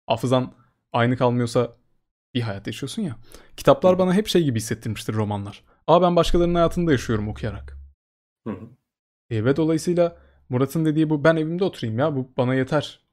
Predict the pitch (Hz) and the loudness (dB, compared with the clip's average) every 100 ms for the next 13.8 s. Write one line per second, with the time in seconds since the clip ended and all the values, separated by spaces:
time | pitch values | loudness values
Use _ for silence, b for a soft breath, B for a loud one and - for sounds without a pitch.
0 | - 113 107 127 175 131 113 123 123 120 | -6 -4 -2 -4 0 0 2 2 0 -2
1 | - 139 113 110 110 202 254 b b _ | -6 -4 -2 -4 -2 -4 -4 b b _
2 | - 135 180 190 180 165 143 - 151 160 | -2 -2 2 2 2 0 -2 -2 -2 0
3 | 180 151 113 107 151 156 - 143 127 107 | 0 0 -2 -2 -4 -6 -4 -2 -2 -6
4 | 101 - 107 - 117 - 120 135 202 b | -10 -12 -14 -10 -8 -4 -4 -6 -10 b
5 | b b _ 143 151 190 170 143 147 208 | b b _ 2 4 4 4 4 4 2
6 | 170 170 175 - - 180 - - 117 117 | 0 0 -4 -12 -2 0 0 -2 -4 -2
7 | 104 98 - 113 98 _ _ 185 196 110 | -6 -8 -10 -16 -18 _ _ 0 0 2
8 | 117 135 143 b b - 127 180 196 156 | 2 2 0 b b 0 4 4 2 0
9 | 123 135 190 160 151 185 202 240 240 143 | 2 2 4 2 4 0 0 -4 -2 2
10 | 117 120 110 113 104 104 107 104 104 101 | 2 2 -4 -4 -4 -4 -4 -6 -8 -10
11 | 104 - _ _ _ _ _ _ _ _ | -16 -20 _ _ _ _ _ _ _ _
12 | 123 110 - _ _ _ _ _ - 135 | -16 -16 -20 _ _ _ _ _ -10 -6
13 | 127 135 180 110 107 117 - | -4 -2 -2 -2 -6 -10 -16